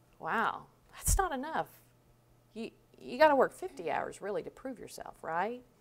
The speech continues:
And I, for example, I do my job at A and M and then I have a small private practice. And so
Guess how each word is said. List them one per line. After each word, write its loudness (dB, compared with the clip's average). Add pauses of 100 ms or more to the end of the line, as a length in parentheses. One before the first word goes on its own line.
(580)
And -2 (640)
I, 12
for 4
example, 2 (960)
I -2
do 0
my 8
job 12
at 8
A 4
and 4
M 2
and -6
then 0
I 4
have 4
a 2
small 10
private 6
practice. 6 (500)
And 4
so 6